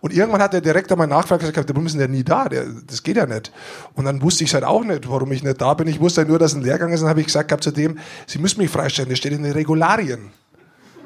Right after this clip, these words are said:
Und dann hat er gesagt gehabt, "Welche Regularien?" Dann sag ich, "Das weiß ich auch nicht, aber ich lass Ihnen das mal zukommen." Und das ist tatsächlich so, so steht's auch im Buch, ich weiß jetzt schon wieder.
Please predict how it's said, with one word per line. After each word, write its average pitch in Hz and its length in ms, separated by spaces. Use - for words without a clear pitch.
Und 135 120
dann 143 140
hat 165 120
er 165 80
gesagt 151 220
gehabt, - 160
"Welche 147 240
Regularien?" 151 720
Dann - 80
sag 160 100
ich, 175 80
"Das 175 40
weiß 190 140
ich 208 60
auch 233 80
nicht, 254 80
aber 190 120
ich 165 40
lass 180 160
Ihnen 185 100
das 185 140
mal 190 120
zukommen." 147 520
Und 294 140
das 160 120
ist 170 160
tatsächlich 214 460
so, 156 160
so 160 140
steht's 190 220
auch 180 100
im 170 100
Buch, 214 220
ich 180 100
weiß 175 200
jetzt 190 140
schon 190 140
wieder. 208 240